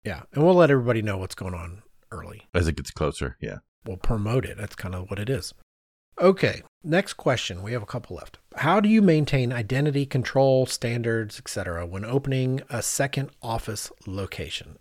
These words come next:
Speaker 1: And this came from M Maloney thirteen. This is actually a really good question. It's actually a really hard question. And I'm gonna take the position that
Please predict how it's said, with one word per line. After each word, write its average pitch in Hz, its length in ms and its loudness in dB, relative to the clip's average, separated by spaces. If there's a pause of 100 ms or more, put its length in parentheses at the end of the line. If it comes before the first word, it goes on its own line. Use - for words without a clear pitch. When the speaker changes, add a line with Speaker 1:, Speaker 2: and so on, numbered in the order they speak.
Speaker 1:
And 131 80 -2
this 156 120 -2
came 117 240 -4
from 92 320 -6 (120)
M 143 340 2
Maloney 113 680 0
thirteen. - 1000 -10 (640)
This 160 260 0
is 127 120 2
actually 95 560 -4 (220)
a 120 60 -4
really 135 240 8
good 131 160 2
question. - 360 -6
It's - 100 -6
actually 120 280 -4
a 90 40 -6
really 104 300 -2
hard 123 320 -4
question. - 440 -10 (440)
And 104 480 -4 (260)
I'm 139 180 2
gonna 123 380 4 (120)
take 139 220 2
the 127 100 -2
position 107 580 -2
that 87 300 -8